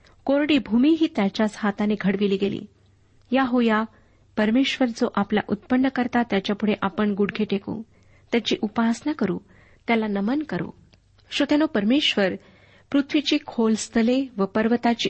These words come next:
उंच शिखरे या दोन्हीचा निर्माण करता आहे. असे नाही श्रोत्यानो की त्याची सत्ता विभागलेली आहे किंवा त्याने सृष्टीच्या फक्त एका गोष्टीची निर्मिती केली व तेवढीच एक गोष्ट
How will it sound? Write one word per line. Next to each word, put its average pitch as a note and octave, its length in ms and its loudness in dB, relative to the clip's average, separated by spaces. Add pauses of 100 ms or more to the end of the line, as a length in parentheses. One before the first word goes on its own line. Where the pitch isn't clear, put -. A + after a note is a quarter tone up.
उंच G#3+ 240 0
शिखरे A#3 400 0
या G#3 200 2
दोन्हीचा A3+ 500 0
निर्माण G3+ 400 0
करता G3 300 -4
आहे. G3 220 -2 (720)
असे C#4 220 0
नाही F#4 180 4
श्रोत्यानो G3 460 0 (420)
की B3 60 0
त्याची A3 340 0
सत्ता A3+ 440 -2
विभागलेली G3+ 640 0
आहे G3+ 240 -4 (440)
किंवा B3+ 300 2
त्याने B3 220 0
सृष्टीच्या A3+ 680 -2
फक्त A#3 220 -4
एका G#3+ 400 0
गोष्टीची G#3+ 440 -2
निर्मिती G3+ 400 0
केली G#3+ 260 0 (400)
व - 20 2 (100)
तेवढीच C4+ 420 2
एक G3 220 0
गोष्ट A3 300 0